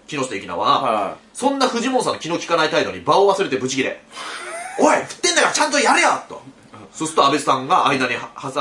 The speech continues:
Speaker 1: 安倍さんを挟んで、
Speaker 2: うん。
Speaker 1: 夫婦で言い合いに発展した。
Speaker 2: うん。
Speaker 1: その結果、安倍総理が、
Speaker 2: うん。
Speaker 1: 「まあまあ落ち着いて」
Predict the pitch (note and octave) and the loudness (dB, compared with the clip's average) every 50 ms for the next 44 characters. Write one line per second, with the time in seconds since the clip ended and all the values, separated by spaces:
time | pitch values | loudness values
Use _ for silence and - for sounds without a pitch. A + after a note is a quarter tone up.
0 | C3+ - - - - D3+ F3+ F3+ F#3 F3 D#3+ - D4+ - - - G2+ A2+ A2+ - | -2 -2 -2 -2 0 0 0 2 0 0 0 0 0 0 0 0 0 -2 -4 -4
1 | - A2+ G2 F2 - A3+ G3+ D#3 G2 B2 D#3+ E3+ D#3 D3+ C3+ - - - C3+ - | -6 -10 -14 -8 -4 -4 -4 -2 -2 0 2 2 2 2 2 -2 -4 -6 -8 -10
2 | - - - C3 B2 A#2 A2 G2+ F#2 E2+ - - - - - _ _ - - G#3+ | -10 -12 -10 -8 -8 -6 -6 -6 -8 -12 -16 -20 -20 -20 -20 _ _ -6 -2 -2
3 | A3 G#3+ G3+ G3+ - F#3 D#3 D3+ D#3 D3 D#3 D3+ B2+ G#2 F#2+ B2 C3 - - A2 | 2 2 2 2 4 4 4 4 4 2 2 0 0 0 2 2 2 2 0 -4
4 | G#2 - _ _ _ _ _ _ _ _ _ C#3+ D3 C3+ C3 B2+ B2+ B2+ - - | -12 -20 _ _ _ _ _ _ _ _ _ -2 0 0 0 0 -2 -4 -6 -8
5 | D#3+ C#3+ - - A#2 | -8 -8 -8 -10 -12